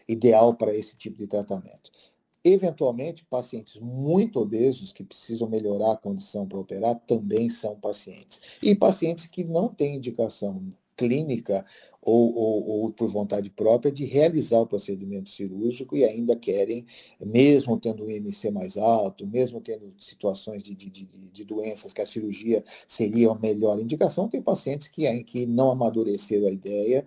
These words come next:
então, para esses pacientes. Mas, basicamente, aqueles pacientes, eventualmente, eu tenho um paciente que tem que submeter uma cirurgia ortopédica. Ele tá quinze quilos acima do peso e o, o,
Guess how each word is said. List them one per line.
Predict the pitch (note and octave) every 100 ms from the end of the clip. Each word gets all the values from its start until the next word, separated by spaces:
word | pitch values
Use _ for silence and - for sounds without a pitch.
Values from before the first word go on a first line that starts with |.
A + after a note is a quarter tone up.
| - - _
então, | A2 A2+ _ _
para | A#2+ G#2+
esses | A#2+ - -
pacientes. | G#2+ - - -
Mas, | C3+ B2+
basicamente, | A#2+ D#3+ G3 - D3 B2+ D3
aqueles | B2+ B2+ -
pacientes, | A#2+ A#2 A#2 A#2 A#2+
eventualmente, | B2+ B2+ C3+ B2 C#3+
eu | C3+
tenho | C#3 C3+
um |
paciente | B2 A#2 C3+ -
que |
tem | - B2+
que | -
submeter | A2+ A#2 G#2+ A#2
uma | A2+
cirurgia | - A2+ G#2+ A#2+
ortopédica. | A#2 B2 - G#2 - _ _ - -
Ele | A2+ A#2
tá | A2+ B2 A#2
quinze | - D3 C#3 A#2+
quilos | - A#2+
acima | A2 A#2 A#2
do | A2
peso | - C3 A#2+ B2+ A#2
e | A#2
o, |
o, | G#2+ A2+